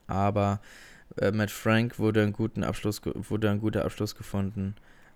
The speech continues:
ähm, der Zeit auch angepasst. Ähm, ihr werdet das verstehen, wenn ihr die, ähm, finalen Folgen schaut. Und, ähm, ja, alles in allem muss ich sagen, also Shameless ist eine absolute Serienempfehlung. Wer Shameless noch nicht gesehen hat,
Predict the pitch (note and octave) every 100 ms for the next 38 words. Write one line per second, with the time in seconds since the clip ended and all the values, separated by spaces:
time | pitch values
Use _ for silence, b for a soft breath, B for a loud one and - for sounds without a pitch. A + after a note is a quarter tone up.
0 | - G2 F#2+ F#2+ F#2+ F#2+ F#2+ - G2 -
1 | G2 G2 G2 G2 - F#2 - - G2+ F#2+
2 | F#2 F#2+ F#2+ G2 F#2+ - - G2+ - G2+
3 | - G2+ G2+ G2+ G2+ - G2 G2 F#2+ F#2+
4 | - G#2 G2+ A2 - F#2+ F#2+ F#2 F#2+ G#2
5 | - - G2+ F#2+ F#2+ - G2 G2 - G#2
6 | G#2+ A2 G#2 G2 G2+ G2+ F#2+ F#2+ G2 G#2
7 | - - - A#2 F#2 - B B B B
8 | B - - - - - - D3+ F3 -
9 | D#3+ C3 C#3+ C#3+ B2+ - B2 - A2 A2+
10 | A#2 A2 G#2+ - A#2 A#2+ A#2+ A#2 - A#2
11 | A2+ - A2 G#2+ A2+ A2 - A2+ G#2+ G2+
12 | G2+ F#2+ G2+ F#2 G2 G2 F#2+ G#2+ B2+ C3+
13 | - A#2 B2 B2 - G2+ A2 A#2+ - G2
14 | G#2 G2+ F#2+ F2+